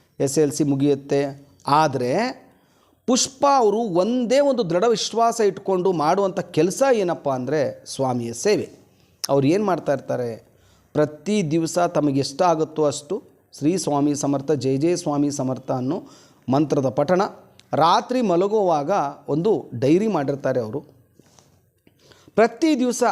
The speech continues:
ಒಂದು ಐದು ಲೈನ್ ಆದರೂ ಶ್ರೀ ಸ್ವಾಮಿ ಸಮರ್ಥ, ಜೈ ಜೈ ಸ್ವಾಮಿ ಸಮರ್ಥ ಅನ್ನೋ ಒಂದು ಬೀಜ ಮಂತ್ರವನ್ನು ಬರೆದು ಆ ಒಂದು ಡೈರಿ ಮೇಲೆ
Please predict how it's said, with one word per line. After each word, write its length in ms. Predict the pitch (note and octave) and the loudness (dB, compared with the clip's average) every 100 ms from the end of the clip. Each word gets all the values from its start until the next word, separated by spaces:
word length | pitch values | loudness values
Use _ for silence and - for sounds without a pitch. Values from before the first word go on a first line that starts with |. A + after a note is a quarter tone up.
| - | 2
ಒಂದು 220 | D#3 E3 | 0 0
ಐದು 280 | C3+ F3+ F3 | 0 0 0
ಲೈನ್ 280 | D#3 D#3+ D#3+ | 2 2 0
ಆದರೂ 360 | C#3+ C#3 F3 | 0 -2 -6
ಶ್ರೀ 220 | E3+ D#3+ E3+ | -4 -2 0
ಸ್ವಾಮಿ 300 | D#3 D3 D3 | 0 0 0
ಸಮರ್ಥ, 360 | D3 C#3 C#3 | -2 -2 -2
ಜೈ 220 | C#3+ C3+ | -2 0
ಜೈ 140 | C#3+ D#3 | 0 0
ಸ್ವಾಮಿ 300 | C#3+ C3+ C#3 | -2 -2 -2
ಸಮರ್ಥ 360 | C3 C3 B2+ | -2 -4 -4
ಅನ್ನೋ 220 | C3+ C3 C3 | -4 -2 -4
ಒಂದು 320 | B2+ C#3 B2+ - - _ A#2+ | -4 -6 -8 -14 -20 _ 0
ಬೀಜ 240 | D#3 E3 | 2 2
ಮಂತ್ರವನ್ನು 540 | D#3+ C#3+ C#3+ C3+ C3 | 0 0 -2 0 0
ಬರೆದು 500 | A#2+ B2 D3+ D#3+ C3+ - - - | 0 0 0 0 -2 -6 -20 -6
ಆ 180 | B2+ B2+ | -2 0
ಒಂದು 240 | B2 B2+ | 0 0
ಡೈರಿ 360 | B2 F3 A#3+ A#3 | 2 2 2 0
ಮೇಲೆ 600 | F3 D#3 F#3 C3+ - | 0 0 -2 -4 -6